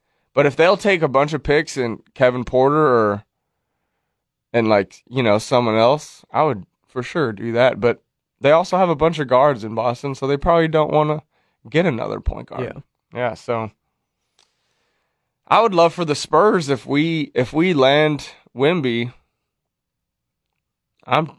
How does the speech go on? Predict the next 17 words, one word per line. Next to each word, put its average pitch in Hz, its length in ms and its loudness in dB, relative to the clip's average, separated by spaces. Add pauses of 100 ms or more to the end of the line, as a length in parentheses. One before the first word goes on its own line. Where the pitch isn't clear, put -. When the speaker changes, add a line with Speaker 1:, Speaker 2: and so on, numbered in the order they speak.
Speaker 1:
throwing 117 300 2
everything 117 420 -2
I 120 120 0
can 104 320 -4
to - 100 -18
try 104 240 -4
and 101 80 -8
get 98 160 -10
Jaylen 104 320 -4
Brown. 110 380 -8 (200)
Speaker 2:
Sure. 127 360 -10 (220)
Speaker 1:
You 127 160 -6
can 160 140 -2
have 113 240 0
Keldon 120 480 0
and 113 120 -6
some, 110 320 -10